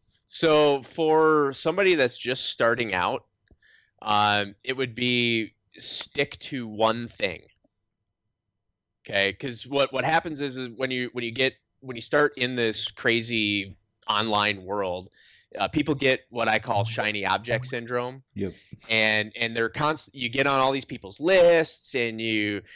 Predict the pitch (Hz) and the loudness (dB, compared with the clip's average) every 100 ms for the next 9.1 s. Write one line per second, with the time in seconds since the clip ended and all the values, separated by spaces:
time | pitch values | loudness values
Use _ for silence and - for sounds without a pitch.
0 | - 117 123 131 127 117 110 113 107 98 | -8 0 2 4 2 0 -4 -6 -8 -10
1 | 92 208 214 - 120 110 202 196 190 - | -6 -6 -4 -2 -2 -2 2 2 2 2
2 | 165 151 147 123 139 170 165 - 135 123 | 4 4 2 0 2 2 0 0 0 0
3 | 131 120 - 175 165 127 - 139 - 123 | -4 -8 -8 -10 -10 -6 0 0 0 -2
4 | 110 - 190 165 135 123 117 110 110 175 | -2 0 0 2 0 0 0 0 0 -2
5 | 202 165 131 127 120 113 156 208 175 131 | 0 0 0 0 0 2 2 2 2 2
6 | 120 120 117 113 123 123 120 135 - 151 | 0 0 0 0 -4 -4 -6 -8 -4 0
7 | 151 151 135 143 185 196 - 165 139 127 | 0 -2 -4 -2 0 0 2 2 2 2
8 | 123 120 151 214 - - 117 110 104 98 | -2 -4 -4 -6 -8 0 0 0 -4 -6